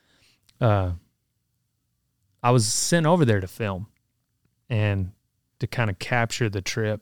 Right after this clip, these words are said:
and promote travel to Australia. And I remember I was in this one,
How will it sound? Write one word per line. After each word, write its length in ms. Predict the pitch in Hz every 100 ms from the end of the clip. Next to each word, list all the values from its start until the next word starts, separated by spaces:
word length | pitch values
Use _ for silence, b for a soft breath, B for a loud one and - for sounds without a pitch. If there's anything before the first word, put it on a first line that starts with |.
| -
and 200 | 110 101 -
promote 500 | - 117 107 107 156
travel 500 | - - 107 101 101 98 -
to 100 | 104
Australia. 580 | 98 - 110 107 98 - _ _ _ _ _ _ _
And 80 | 113
I 40 |
remember 300 | 107 110 113
I 60 | 107
was 140 | 98
in 100 | 107
this 220 | 101 95 117
one, 460 | 113 123 113 107